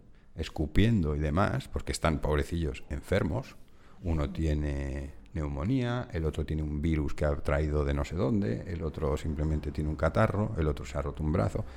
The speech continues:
Pero ahí es una, una cosa de, de, llena de virus y de bacterias y de todo, ¿no? Entonces, una,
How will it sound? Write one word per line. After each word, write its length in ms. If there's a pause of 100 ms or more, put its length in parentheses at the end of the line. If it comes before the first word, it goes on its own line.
(220)
Pero 180
ahí 140
es 140
una, 240
una 440
cosa 340
de, 180
de, 100
llena 480
de 120
virus 540
y 80
de 160
bacterias 760
y 40
de 140
todo, 360
¿no? 80 (1600)
Entonces, 480 (500)
una, 420